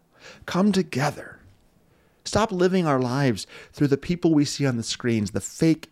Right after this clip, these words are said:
people, the actors portraying people who we wish we could be like or, or know or this sort of thing. Stop that and actually encourage one another by gathering together around God's Word and being in a community and living the life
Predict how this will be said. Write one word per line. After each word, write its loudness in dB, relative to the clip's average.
people, -6
the -8
actors -4
portraying 0
people -4
who 4
we 4
wish 2
we 0
could -4
be 2
like 0
or, 2
or 2
know 4
or 2
this 0
sort 0
of 0
thing. -2
Stop 0
that 2
and 4
actually 2
encourage 2
one 0
another 2
by 0
gathering 0
together 2
around 0
God's -2
Word 4
and -4
being 4
in 4
a 2
community 4
and 2
living 2
the 0
life -2